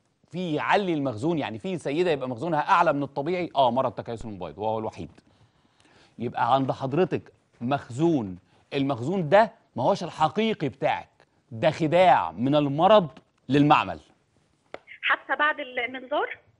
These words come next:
Speaker 1: هو يا فندم الم-، <laughs> حد فاهم حضرتك ان الم-، مرض تكيس المبيض ده مرض يشفى او يروح او ينتهي؟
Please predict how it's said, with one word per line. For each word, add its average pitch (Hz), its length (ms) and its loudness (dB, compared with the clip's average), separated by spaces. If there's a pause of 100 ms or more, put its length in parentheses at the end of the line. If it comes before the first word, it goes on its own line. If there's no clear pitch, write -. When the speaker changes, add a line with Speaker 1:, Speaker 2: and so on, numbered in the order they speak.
(200)
Speaker 1:
هو 107 40 -4
يا 110 60 -4
فندم 135 320 -2
الم-، 107 720 -6
<laughs> - 60 -18
حد 123 200 -2
فاهم 135 240 0
حضرتك 123 420 -8
ان 107 160 -6
الم-، 107 440 -4
مرض 131 180 0
تكيس 131 340 -8
المبيض 117 340 -6
ده 120 100 -4
مرض 127 280 -2
يشفى - 300 -6
او 104 300 0
يروح 123 460 -4
او 104 160 -2
ينتهي؟ 139 380 -8